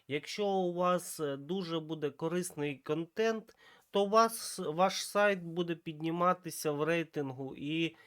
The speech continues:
е, дуже багато людей зможуть знайти вас та зробити замовлення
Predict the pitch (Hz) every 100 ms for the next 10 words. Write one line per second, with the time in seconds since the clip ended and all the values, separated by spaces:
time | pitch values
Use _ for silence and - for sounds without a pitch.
0 | - 110 120 131 127 127 139 135 185 170
1 | 170 151 151 170 170 165 160 160 180 175
2 | 151 147 156 151 147 131 131 139 143 190
3 | 196 175 165 - - 139 139 139 131 139
4 | 143 175 175 147 131 143 156 175 175 160
5 | 147 135 131